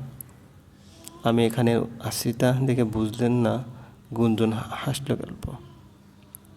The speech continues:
মিন্ময় একেবারে চুপ হয়ে গেল, তারপর বলল, "একবার বাসায় যাই,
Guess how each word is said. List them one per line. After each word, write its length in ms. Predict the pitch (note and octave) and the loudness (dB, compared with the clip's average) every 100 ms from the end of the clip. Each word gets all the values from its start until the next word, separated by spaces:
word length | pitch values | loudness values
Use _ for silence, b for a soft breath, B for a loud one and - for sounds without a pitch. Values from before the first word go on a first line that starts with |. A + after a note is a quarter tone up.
| - - - | -20 -8 2
মিন্ময় 260 | B2+ B2+ | 6 8
একেবারে 460 | B2 A2+ A2+ A2+ A2+ | 6 6 4 6 4
চুপ 300 | A2+ B2+ G2 | 2 -2 0
হয়ে 140 | G#2+ | 0
গেল, 120 | - - B2 - - - - - - | -2 -6 -10 -14 -20 -20 -20 -8 0
তারপর 260 | A2+ B2 | 2 4
বলল, 340 | A#2 B2 A2 A2 B2 - - - - - | 4 6 4 2 -4 -10 -18 -20 -8 2
"একবার 340 | A#2 A2+ A#2 | 2 4 2
বাসায় 360 | A2+ A2 C3 A2+ | 2 2 0 2
যাই, 200 | A2+ | 2